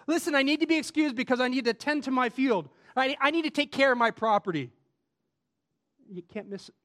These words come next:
one day for the best party ever? Or the person says, "I gotta tend to my ox. I got five ox. I gotta take care of my job. It's a really important business meeting I got going on, me and the ox."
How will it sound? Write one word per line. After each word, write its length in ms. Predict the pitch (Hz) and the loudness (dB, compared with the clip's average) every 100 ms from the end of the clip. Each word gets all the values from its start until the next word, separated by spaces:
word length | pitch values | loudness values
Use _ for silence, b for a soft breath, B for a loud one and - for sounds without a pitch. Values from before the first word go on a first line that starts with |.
| _ _ - | _ _ -12
one 180 | 190 190 | -10 -8
day 320 | 190 269 285 _ _ _ _ _ _ _ _ _ _ | -10 -12 -18 _ _ _ _ _ _ _ _ _ _
for 80 | 170 | -14
the 80 | 170 | -10
best 240 | 202 - | -10 -10
party 340 | - 208 202 190 | -8 -6 -6 -10
ever? 300 | 220 311 294 _ _ _ _ _ _ _ _ _ _ _ _ _ _ _ _ _ _ _ _ _ _ B B | -10 -14 -20 _ _ _ _ _ _ _ _ _ _ _ _ _ _ _ _ _ _ _ _ _ _ B B
Or 200 | 294 339 | 0 4
the 280 | 311 294 294 | 4 4 2
person 260 | 269 254 285 | 0 0 -2
says, 20 | |
"I 80 | 277 | 2
gotta 200 | 370 330 | 6 4
tend 240 | - 370 | 4 2
to 60 | 320 | 4
my 140 | 311 | 4
ox. 300 | 277 285 - | 6 4 4
I 60 | 254 | 0
got 180 | 285 - | 0 4
five 300 | 320 339 320 | 6 8 8
ox. 500 | 349 339 - - - _ _ _ _ _ - | 6 6 -2 -18 -20 _ _ _ _ _ -6
I 80 | 214 | -2
gotta 180 | 220 - | -2 0
take 160 | 226 | -4
care 200 | - 214 | -2 -2
of 60 | 190 | 0
my 120 | 175 | 0
job. 420 | 156 156 131 120 - _ _ _ _ _ _ | 2 2 2 -2 -16 _ _ _ _ _ _
It's 80 | - | -10
a 40 | |
really 200 | 175 185 | -6 -4
important 400 | 170 - 156 131 | -4 -4 -6 -6
business 340 | 131 127 127 - | -10 -10 -12 -18
meeting 240 | 127 127 _ _ - | -18 -18 _ _ -12
I 80 | 143 | -10
got 220 | 127 135 | -10 -8
going 240 | 139 131 131 | -6 -4 -6
on, 240 | 123 131 _ _ _ _ _ - | -8 -14 _ _ _ _ _ -10
me 140 | 139 | -8
and 80 | 127 | -8
the 80 | 131 | -10
ox." 480 | 120 - - - | -12 -14 -14 -14